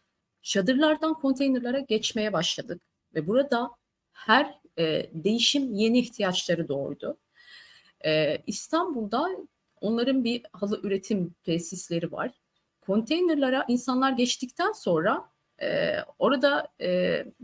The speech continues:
bir halı ihtiyaçlarının, küçük küçük halıların, e, onların... e, ihtiyaçlarını gidereceklerini düşündük. Bir kısmını satışa açtık. Diğer ihtiyaçlarını karşılamak için. Çok da güzel geri dönüşler oldu.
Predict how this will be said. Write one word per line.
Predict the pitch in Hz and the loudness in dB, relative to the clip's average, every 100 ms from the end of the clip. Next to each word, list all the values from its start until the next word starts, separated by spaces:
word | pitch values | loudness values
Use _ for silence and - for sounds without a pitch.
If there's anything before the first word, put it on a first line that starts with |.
| 220 _ _ _ | -20 _ _ _
bir | _ 240 254 | _ -2 -2
halı | - 226 247 | -2 0 0
ihtiyaçlarının, | 262 - - 190 175 175 165 | -2 -4 0 0 0 -2 -4
küçük | 180 - - | -4 -10 -10
küçük | 214 - 175 | -10 -8 -10
halıların, | - 185 175 160 143 - - _ - - - - | -2 0 4 2 2 -4 -10 _ -20 -20 -20 -4
e, | 160 | -2
onların... | - 202 233 254 262 | 2 2 2 2 0
e, | 247 - 170 170 165 156 151 - - - _ _ _ _ _ - | 0 -2 2 2 2 0 -2 -2 -6 -10 _ _ _ _ _ -8
ihtiyaçlarını | 208 - 214 208 - 233 214 | -8 -2 0 0 0 -2 -2
gidereceklerini | 185 190 185 185 196 196 208 | -2 0 -2 -4 -2 -2 -2
düşündük. | 190 - 156 180 196 | -4 -6 -8 -8 -6
Bir | 254 | -4
kısmını | 254 254 254 | -4 0 0
satışa | 247 233 - - | 0 -6 -2 0
açtık. | 226 226 - 170 170 _ _ _ _ _ _ - | 0 0 -4 -4 -8 _ _ _ _ _ _ -4
Diğer | 185 185 | 4 4
ihtiyaçlarını | 180 185 170 151 - 156 175 | 4 0 -8 -8 -6 -6 -4
karşılamak | - 156 - 170 165 160 | -2 -2 -2 -4 -4 -4
için. | - 180 | -6 -6
Çok | - - | -6 -8
da | |
güzel | 208 202 202 | -4 2 2
geri | 196 185 | 2 0
dönüşler | 185 180 180 180 | 0 -2 -2 -2
oldu. | 180 147 - | -2 -2 -8